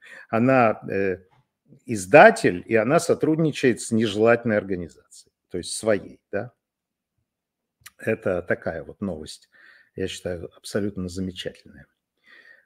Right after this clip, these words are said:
<clears throat> Про Карамурзу я вам сказал. А, ну вот, эм, а, понимаете,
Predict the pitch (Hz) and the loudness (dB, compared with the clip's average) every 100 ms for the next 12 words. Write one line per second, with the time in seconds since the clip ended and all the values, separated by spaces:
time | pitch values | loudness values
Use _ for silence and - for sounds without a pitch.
0 | - 139 - - 123 110 98 87 82 - | 0 0 2 2 2 2 -2 -6 -4 2
1 | 110 - 117 117 117 104 117 104 98 98 | 2 4 2 2 0 -2 0 2 2 -2
2 | 95 - 107 90 95 95 113 135 _ _ | -6 -2 -2 0 -2 0 -2 -6 _ _
3 | _ _ _ _ _ _ _ _ _ _ | _ _ _ _ _ _ _ _ _ _
4 | _ 131 120 113 107 110 165 165 120 113 | _ 6 8 8 6 4 2 4 4 4
5 | 107 - 113 104 101 98 95 95 - _ | 2 -4 -2 0 0 -2 -6 -8 -16 _
6 | _ _ _ _ _ - 123 101 - 139 | _ _ _ _ _ -8 -6 -2 2 6
7 | 208 214 - - 117 101 92 92 | 6 6 4 6 8 8 6 -2